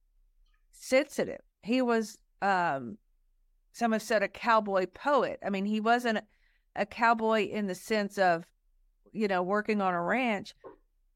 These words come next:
but from Oklahoma, he had that, uh, mentality. And it was that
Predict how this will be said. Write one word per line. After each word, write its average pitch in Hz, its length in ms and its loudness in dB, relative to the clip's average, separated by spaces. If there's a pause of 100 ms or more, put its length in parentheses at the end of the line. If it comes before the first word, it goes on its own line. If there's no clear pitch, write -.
but 220 260 4
from 240 260 -2
Oklahoma, 226 600 0
he 226 220 -6
had 247 340 -2
that, 196 300 0 (920)
uh, 165 440 0 (1000)
mentality. 233 1120 0 (120)
And 214 340 0 (760)
it 254 200 2
was 240 340 2
that 220 600 0